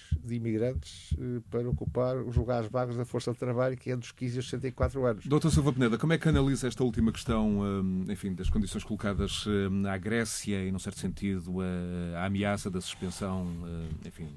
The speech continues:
Speaker 2: de, de, de Schengen e a exigência à Grécia,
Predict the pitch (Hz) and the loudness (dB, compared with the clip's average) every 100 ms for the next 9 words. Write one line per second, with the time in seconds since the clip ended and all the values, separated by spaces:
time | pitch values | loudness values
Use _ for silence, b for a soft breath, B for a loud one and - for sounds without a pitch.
0 | 76 80 80 80 80 95 87 - - 107 | -8 -8 -8 -10 -6 -6 -4 -4 0 0
1 | 104 104 101 95 92 101 104 92 95 110 | 2 0 0 -2 0 2 0 0 -2 0
2 | 110 107 - 104 95 95 98 101 - 95 | -2 -2 -4 -4 -2 -2 -4 -6 -6 -6